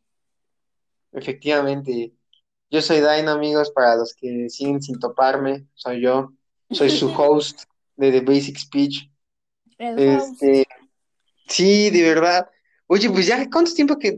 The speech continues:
Speaker 1: tiene que nos conocemos tú? ¿Ya será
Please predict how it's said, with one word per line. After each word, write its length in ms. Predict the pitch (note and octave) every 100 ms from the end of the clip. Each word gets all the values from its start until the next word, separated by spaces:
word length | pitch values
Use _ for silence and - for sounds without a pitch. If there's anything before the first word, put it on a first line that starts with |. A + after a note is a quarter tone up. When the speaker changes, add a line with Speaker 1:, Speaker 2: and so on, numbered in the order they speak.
| -
Speaker 1:
tiene 200 | - G#3
que 100 | G#3+
nos 120 | D3+ C#3+
conocemos 580 | C3+ B2+ C#3+ B2+ A2+
tú? 280 | - D3+ - -
¿Ya 120 | D3
será 540 | D3 C#3 C#3 C3 B2+